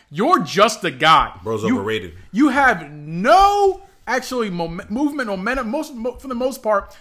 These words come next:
Speaker 1: you can't catch a cold standing outside butt naked in the middle of the winter. You know, <laughs> get Russ some help other than Sutton, please, and this team will do a lot better than they are.
Speaker 2: I like how you finished on Sutton, who I said from the beginning, folks, from week one,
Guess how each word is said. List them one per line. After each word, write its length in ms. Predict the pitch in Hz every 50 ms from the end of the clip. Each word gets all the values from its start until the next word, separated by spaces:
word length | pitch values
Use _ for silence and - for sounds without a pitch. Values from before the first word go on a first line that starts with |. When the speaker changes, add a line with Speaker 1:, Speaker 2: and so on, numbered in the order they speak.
| -
Speaker 1:
you 100 | - 240
can't 340 | 240 - - 294 294 285 294
catch 320 | - - 254 254 254 254 220
a 80 | 190
cold 640 | - - - - 226 247 254 247 220 190 165 - - - -
standing 320 | - - 226 220 214 214
outside 500 | 214 208 208 - - 220 214 202 165 147
butt 200 | 190 214 202 190
naked 220 | 202 226 220 214
in 80 | 202 170
the 40 | 170
middle 200 | 190 202 196 175
of 40 | 160
the 60 | 160
winter. 240 | 214 240 202 131 - - _ - - 170 - - - 302
You 60 | 185
know, 200 | 180 175 165 - - - - - - - - _
<laughs> 380 | _ _ _ _ _ - 131
get 220 | 127 180 196 190 165
Russ 220 | 185 180 170 -
some 160 | - 147 127
help 500 | 110 120 175 208 220 226 - - _ _ _ _ _ _ _ -
other 200 | 165 170 170 165
than 200 | 151 151 135 123
Sutton, 500 | - - - 208 214 226 - 240 220 190
please, 580 | - - 208 202 208 208 208 208 202 180 - _ _ _ _ _ -
and 120 | 151 151
this 100 | 147 -
team 300 | - - - 190 202 190
will 80 | 175 156
do 120 | 147 147
a 40 | 131
lot 340 | 127 139 151 160 156 147 147
better 160 | 151 143 135
than 120 | 135 131
they 100 | 127 120
are. 240 | 113 104 101 - _ _ _ _ _ _ _ _ _ _ -
Speaker 2:
I 80 | 101
like 140 | 117 131 -
how 40 | 147
you 80 | 131
finished 300 | - - 139 131 120 -
on 120 | 120 113 104
Sutton, 300 | - - 107 110 107 95
who 180 | 87 113 113 -
I 200 | 110 123 127 131
said 240 | - - 135 123 -
from 160 | - 123 123
the 80 | 127
beginning, 600 | 117 120 139 123 98 110 175 220 214 196 170 139
folks, 380 | - - - 143 139 131 120 -
from 440 | - - 135 127 127 123 113 110 110
week 280 | 160 196 190 - -
one, 500 | 139 131 131 160 175 175 156 135 110 95